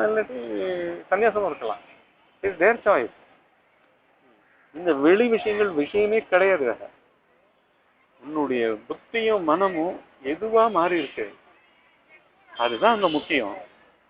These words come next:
நீ எந்த இடத்துல நிக்கிற, நீ என்ன ட்ரெஸ் போட்டுன்னு இருக்க, நீ பீடி குடிக்கிறியா,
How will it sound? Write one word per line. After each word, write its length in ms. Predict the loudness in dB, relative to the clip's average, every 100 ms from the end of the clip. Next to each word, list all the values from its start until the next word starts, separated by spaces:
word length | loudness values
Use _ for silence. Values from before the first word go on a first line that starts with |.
| _ _ _ _ _
நீ 140 | -6
எந்த 280 | -4 0 2
இடத்துல 320 | 2 2 0
நிக்கிற, 580 | -2 -2 0 2 2 0
நீ 140 | -2 -6
என்ன 280 | -4 0
ட்ரெஸ் 320 | 2 2 0 -2
போட்டுன்னு 320 | -4 -4 -4
இருக்க, 460 | -6 -2 0 0 -4 -12 _ _
நீ 100 | -10
பீடி 280 | -4 -2 0
குடிக்கிறியா, 680 | -2 -2 0 2 2 0